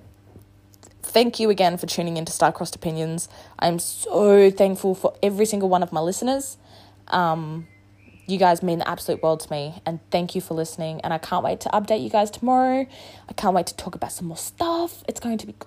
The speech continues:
great. Um, so yeah,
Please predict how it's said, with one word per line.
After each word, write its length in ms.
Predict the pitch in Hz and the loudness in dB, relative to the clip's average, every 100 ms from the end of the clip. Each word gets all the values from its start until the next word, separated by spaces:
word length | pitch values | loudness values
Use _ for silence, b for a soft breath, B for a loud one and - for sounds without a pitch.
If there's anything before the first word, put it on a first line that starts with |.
| - | 4
great. 480 | 220 330 320 - - b b b b - | 6 6 2 -6 -14 b b b b -6
Um, 580 | 202 202 196 202 208 - - - - - - | 0 0 0 -2 -8 -12 -20 -20 -20 -20 -12
so 100 | - | -4
yeah, 280 | 233 302 453 | 0 2 0